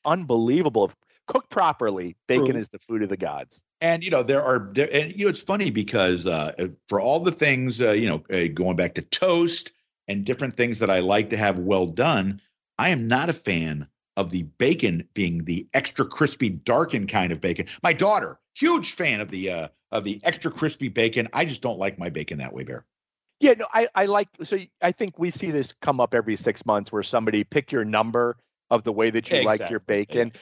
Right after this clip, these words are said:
Speaker 1: So I like mine, the way bacon is supposed to be cooked too, i-, according to real chefs. Bacon is at, at its perfect texture and perfect crispness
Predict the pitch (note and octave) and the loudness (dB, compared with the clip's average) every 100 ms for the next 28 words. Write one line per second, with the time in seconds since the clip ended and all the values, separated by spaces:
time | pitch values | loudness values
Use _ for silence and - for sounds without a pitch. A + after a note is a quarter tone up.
0 | _ - E3 - F#3+ A#3+ G#3+ - D#3 D3 | _ -2 0 2 2 2 0 0 -2 0
1 | D3 D3 D3 _ - G3 C4+ F3 F3+ F3 | -2 -4 -8 _ -2 2 2 4 2 2
2 | D#3 B2 - C3+ C#3 D3 D3+ - E3+ D#3 | -2 -4 0 0 0 -2 -4 0 -2 -2
3 | - E3+ F3 A#2 G2+ - C3 B2+ A#2+ A#2 | -2 2 2 2 0 0 0 2 0 -2
4 | B2 A2 G#2 G2+ A2+ A2+ - A#2+ D3 - | -2 -2 0 2 4 2 2 2 2 -2
5 | - _ _ _ - C3+ B2 F3+ F#3 F#3 | -16 _ _ _ -18 -8 0 0 2 2
6 | D3+ B2+ - _ - - - C3 C3 - | 2 -2 -6 _ -16 -8 0 2 2 -2
7 | - - F3+ F3 - B2+ B2 - C#3 B2+ | -12 -4 -2 -2 0 0 0 -2 2 2
8 | A2 - C#3+ C#3+ B2 - A#2 A#2 - F#3 | 0 0 0 0 -4 -2 0 0 0 0
9 | G3 | 0